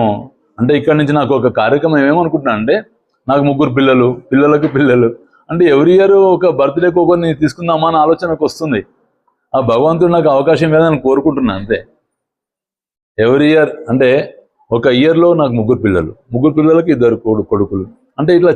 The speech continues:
చేసుకుంటా పోదామని ఒక ఆలోచన ఉంది. చూద్దాం, భగవంతుడు అవకాశం ఇస్తే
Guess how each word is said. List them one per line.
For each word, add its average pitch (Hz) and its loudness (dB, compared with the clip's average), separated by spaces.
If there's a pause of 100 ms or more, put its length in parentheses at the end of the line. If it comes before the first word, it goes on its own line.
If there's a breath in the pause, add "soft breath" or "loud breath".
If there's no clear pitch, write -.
చేసుకుంటా 165 0
పోదామని 143 0
ఒక 113 -2
ఆలోచన 139 0
ఉంది. 117 0 (680)
చూద్దాం, 131 0 (120)
భగవంతుడు 127 0
అవకాశం 120 0
ఇస్తే 110 -2